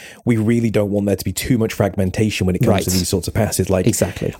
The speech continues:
Speaker 1: I, I'm perfectly happy with a Sony, Microsoft, and Nintendo-based one.
Speaker 2: Yeah.
Speaker 1: But do I want also a Blizzard one? I mean, that
Speaker 2: Yeah.
Speaker 1: might be moot eventually, in fairness.
Speaker 2: Yeah.
Speaker 1: But,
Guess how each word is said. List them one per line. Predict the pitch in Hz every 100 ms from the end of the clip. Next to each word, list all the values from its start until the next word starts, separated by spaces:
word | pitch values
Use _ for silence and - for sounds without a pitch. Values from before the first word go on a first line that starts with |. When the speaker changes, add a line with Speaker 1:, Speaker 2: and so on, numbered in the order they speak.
| -
Speaker 1:
I, | 123 117
I'm | 117 113
perfectly | - 135 120 113
happy | 117 113
with | 104
a | 90
Sony, | - 120 107 101 101
Microsoft, | 104 104 - 95 95 -
and | 95 101 113 98
Nintendo-based | 127 127 98 98 90 -
one. | 85 87 107
Speaker 2:
Yeah. | - - - -
Speaker 1:
But | 110 95
do | 120
I | 107
want | 104 104 104 104
also | 123 101 - 110 98 101
a | 101 95 95 92
Blizzard | 95 131 101 -
one? | 85 82
I | 87
mean, | 90
that | 101
Speaker 2:
Yeah. | 104
Speaker 1:
might | 87
be | 85
moot | 92 107 - - -
eventually, | 110 95 92 - 92
in | 90
fairness. | 110 117 98
Speaker 2:
Yeah. | -
Speaker 1:
But, | 101